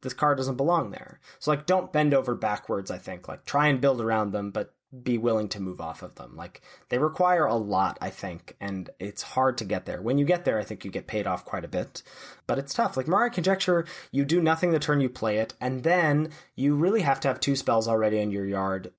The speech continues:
that you want to get back. And then by chapter two, you're like, "Well, do I fire off the instant that I got back? Because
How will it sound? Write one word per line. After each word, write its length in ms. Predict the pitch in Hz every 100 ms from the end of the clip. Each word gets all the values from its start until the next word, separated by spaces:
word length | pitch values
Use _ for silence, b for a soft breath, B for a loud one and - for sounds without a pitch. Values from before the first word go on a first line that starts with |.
| -
that 100 | 101
you 140 | 101
want 180 | 107 113
to 60 |
get 160 | 110 101
back. 420 | 87 87 98 - _ -
And 120 | 123
then 120 | 135
by 220 | 127 127 - _ _
chapter 480 | - 135 123 131 -
two, 600 | - 233 277 139 117 143 165 b
you're 120 | 131
like, 160 | 135 135
"Well, 100 | 147
do 140 | 143
I 80 | 139
fire 320 | - 143 143
off 120 | 143
the 120 | 143 127
instant 340 | 123 - 151
that 100 | 156
I 80 | 156
got 240 | 156 151
back? 300 | 165 170 175
Because 580 | 135 - 127 127 127 123